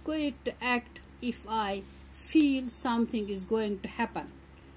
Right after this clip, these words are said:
मुझे अपने कानों का सही इस्तेमाल करना चाहिए और मुझे जल्दी ही कार्रवाई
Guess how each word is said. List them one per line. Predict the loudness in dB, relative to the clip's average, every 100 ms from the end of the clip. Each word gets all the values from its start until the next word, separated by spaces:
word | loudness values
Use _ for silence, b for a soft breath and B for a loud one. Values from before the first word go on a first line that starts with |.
| -20 -20 -20 B B B 4
मुझे | 6 8 4
अपने | 4 0 2 2
कानों | 2 2 6 8 8
का | 6 2
सही | 4 6 6
इस्तेमाल | 6 2 6 6 6 4
करना | 4 6 6 4
चाहिए | 4 2
और | 4 4
मुझे | 4 4 2
जल्दी | 4 4 6 8
ही | 8
कार्रवाई | 6 2 4 6 4